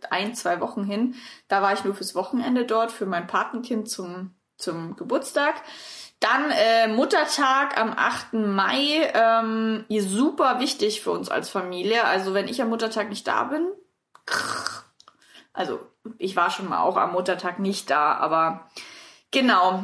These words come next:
Ähm, und dann im Juni, nächstes Highlight, ähm, <laughs> also wir haben so viele Highlights gehabt. Santorin, wir sind eine Woche normalerweise,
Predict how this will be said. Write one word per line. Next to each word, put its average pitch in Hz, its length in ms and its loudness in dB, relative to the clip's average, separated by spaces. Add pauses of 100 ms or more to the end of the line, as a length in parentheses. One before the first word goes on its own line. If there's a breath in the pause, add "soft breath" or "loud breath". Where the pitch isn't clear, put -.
(140)
Ähm, 208 400 4
und 220 180 2
dann 226 220 4
im 240 180 4
Juni, 262 420 2
nächstes 247 560 0
Highlight, 233 760 4
ähm, 190 540 2 (160)
<laughs> - 120 -2
also 196 260 2
wir 226 100 6
haben 202 200 2
so 190 120 2
viele 190 200 -2
Highlights 156 400 -2
gehabt. 196 340 -2 (400 loud breath)
Santorin, 240 880 2
wir 202 180 2
sind 202 220 -2
eine 214 240 2
Woche 220 240 2
normalerweise, 190 720 2